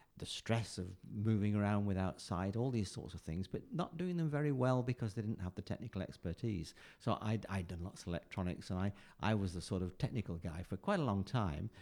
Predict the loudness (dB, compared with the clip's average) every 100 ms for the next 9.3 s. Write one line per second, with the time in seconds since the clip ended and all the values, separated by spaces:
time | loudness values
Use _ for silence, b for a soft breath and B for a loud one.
0 | b 4 8 8 8 6 4 4 4 6
1 | 6 6 6 6 4 4 8 10 10 8
2 | 2 -2 -6 -4 -2 2 2 0 B B
3 | B 8 8 6 6 6 6 4 6 6
4 | 8 4 2 0 2 2 2 0 0 0
5 | 0 -4 -4 0 2 0 -4 -2 0 2
6 | 2 -2 _ 0 2 4 4 4 4 2
7 | 4 2 0 b b b 2 2 4 6
8 | 8 6 6 2 2 4 4 6 8 6
9 | 4 -4